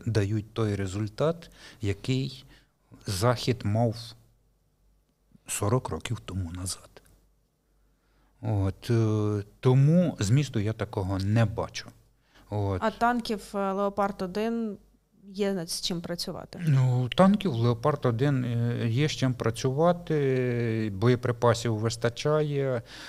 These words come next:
Speaker 1: От. Головне підняти ту кількість танків, які нам зда-, Захід здатен дати, от, щоб вони були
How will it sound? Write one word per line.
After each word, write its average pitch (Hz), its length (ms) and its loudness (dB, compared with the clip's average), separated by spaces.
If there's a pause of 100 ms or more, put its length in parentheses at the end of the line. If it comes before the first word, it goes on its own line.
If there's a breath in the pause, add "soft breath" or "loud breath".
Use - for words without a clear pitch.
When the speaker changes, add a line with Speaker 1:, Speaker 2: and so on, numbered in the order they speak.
(180 loud breath)
Speaker 1:
От. 113 440 -2
Головне 135 480 4
підняти 120 520 -2
ту 107 160 -4
кількість - 480 -4
танків, 117 460 -2
які 104 340 -6
нам 101 440 -2
зда-, 113 440 -2
Захід 101 460 0
здатен 101 520 -2
дати, 131 500 0 (340 loud breath)
от, 101 360 -2
щоб 101 260 -2
вони 120 240 4
були 107 600 0